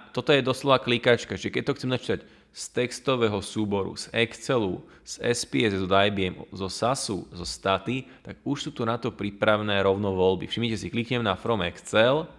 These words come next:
povie mi, že sa pripravuje na import z Excelu a tým pádom nemusím robiť skoro nič. Keď si bude chcieť niečo stiahnuť, tak tu na, v tomto, v tejto konzole uvidím, že si nejaké tie balíčky stiahuje. Takže RStudio má tú výhodu, že je tam pripravené v skratke na to okno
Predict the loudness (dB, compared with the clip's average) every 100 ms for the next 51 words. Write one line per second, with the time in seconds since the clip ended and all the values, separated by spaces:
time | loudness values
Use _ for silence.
0 | -20 _ _ _ _ _ _ _ _ _
1 | _ 0 4 6 4 4 0 0 -2 0
2 | 0 2 4 4 2 0 2 2 0 -2
3 | -2 2 4 2 -2 -8 -20 _ -6 -2
4 | -2 0 2 2 0 -2 -4 -2 0 0
5 | -2 -2 2 4 2 -4 -8 -4 -4 -2
6 | -4 -2 -2 -2 -4 -2 -4 -6 -8 -4
7 | 0 2 2 -2 -4 -2 -2 -2 -6 -2
8 | -2 -4 -4 -4 -2 -2 -2 0 0 0
9 | 2 0 0 -4 -2 -2 -2 -2 0 0
10 | -2 -20 -20 _ 2 2 2 -4 -8 -4
11 | -4 -2 2 2 0 -8 -20 _ _ _
12 | _ -6 -4 0 0 0 -4 -2 2 2
13 | 4 4 4 2 2 2 2 0 4 4
14 | 4 2 2 4 6 6 4 -2 -2 -2
15 | 0 0 0 0 -4 -2 -2 2 4 2
16 | 0